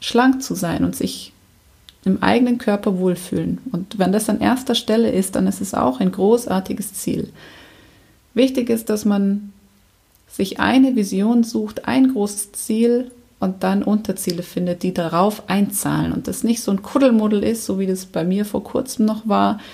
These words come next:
wo ich irgendwie mal hier was gemacht habe und mal da und das noch und das andere. Und irgendwie habe ich dann selber in meinem Kopf irgendwann nicht mehr gewusst, wo ich eigentlich hin will.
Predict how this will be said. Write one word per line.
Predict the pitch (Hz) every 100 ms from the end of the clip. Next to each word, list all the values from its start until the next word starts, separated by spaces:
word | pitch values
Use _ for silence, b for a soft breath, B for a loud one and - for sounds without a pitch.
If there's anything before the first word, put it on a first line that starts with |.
| B B B
wo | -
ich | 190 -
irgendwie | 196 190 196
mal | 196
hier | 202 254 247
was | 233 -
gemacht | 214 208 -
habe | 202
und | 190
mal | 196
da | 180 - 156 -
und | 208 190
das | 226 226
noch | 214 208
und | 190 196
das | -
andere. | - 233 226 220 208 202
Und | 190 -
irgendwie | 226 208 202 202 190 - -
habe | - 196 196
ich | 190 -
dann | 180 180
selber | 180 190 185
in | 180
meinem | 175 180
Kopf | - -
irgendwann | - 170 170 170
nicht | 175 -
mehr | 160
gewusst, | 160 165 180 -
wo | 160
ich | 156
eigentlich | 156 156 151
hin | 156 156
will. | 160 175